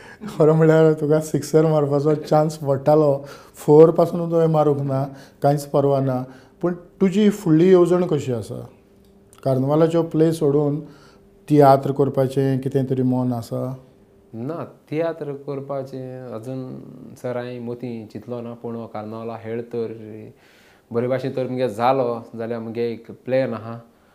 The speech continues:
Speaker 2: हो हांवें हेळपळ कोता, तो म्हाका वेलेंकनी माड्रास दाखोवपा मुगे एक इच्छा आहा. तर हिंग तर गोंया तर बरे भाशेन जाल जाल्यार, आनी सगळीं तर मुगे एक्टरां बरे भाशेन, म्हणजे सगळे एक्टर ते टायमार तर फ्री आहाय जाल्यार मुगे एक वीश आहा,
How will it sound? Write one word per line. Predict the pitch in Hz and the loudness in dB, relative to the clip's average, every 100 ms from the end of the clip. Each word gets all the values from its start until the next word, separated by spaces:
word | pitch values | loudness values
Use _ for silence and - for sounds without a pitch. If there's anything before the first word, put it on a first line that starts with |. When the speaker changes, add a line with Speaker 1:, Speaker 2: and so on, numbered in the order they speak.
| _ - | _ -10
Speaker 2:
हो | |
हांवें | 113 113 | -8 -8
हेळपळ | 110 113 120 117 | -8 -6 -4 -4
कोता, | 117 113 117 117 113 | -6 -8 -8 -10 -8
तो | 117 | -10
म्हाका | 110 104 113 113 110 | -10 -12 -10 -12 -10
वेलेंकनी | 104 110 120 127 123 113 | -10 -8 -6 -6 -6 -8
माड्रास | 107 107 110 104 | -10 -8 -10 -10
दाखोवपा | 107 104 107 98 104 98 | -12 -12 -12 -12 -12 -12
मुगे | 98 101 | -12 -14
एक | 104 107 | -14 -14
इच्छा | 104 - 104 | -16 -14 -14
आहा. | 101 110 127 _ _ _ 117 | -12 -16 -18 _ _ _ -8
तर | 110 | -8
हिंग | 113 | -6
तर | 113 | -6
गोंया | 104 113 | -6 -8
तर | 107 107 | -10 -10
बरे | 101 107 | -10 -10
भाशेन | 107 - 113 107 - | -12 -12 -16 -16 -10
जाल | 113 131 135 | -2 -2 -2
जाल्यार, | 107 98 90 _ _ | -8 -12 -16 _ _
आनी | 107 | -16
सगळीं | 101 107 113 117 | -10 -8 -6 -4
तर | 113 | -4
मुगे | 110 110 | -6 -8
एक्टरां | 104 - 110 113 110 107 - 107 | -8 -8 -10 -10 -14 -16 -18 -12
बरे | 110 110 | -10 -8
भाशेन, | 113 110 | -10 -12
म्हणजे | 110 120 | -8 -8
सगळे | 113 110 | -6 -8
एक्टर | 104 120 104 | -6 -6 -4
ते | 117 | -4
टायमार | 113 110 | -4 -6
तर | 110 | -8
फ्री | 107 - 120 120 | -8 -6 -4 -4
आहाय | 120 117 117 _ _ _ _ - | -6 -12 -16 _ _ _ _ -14
जाल्यार | 113 113 113 110 110 107 104 | -10 -8 -8 -10 -10 -10 -12
मुगे | 104 | -12
एक | 110 104 | -12 -10
वीश | 110 117 113 | -8 -8 -8
आहा, | 110 | -12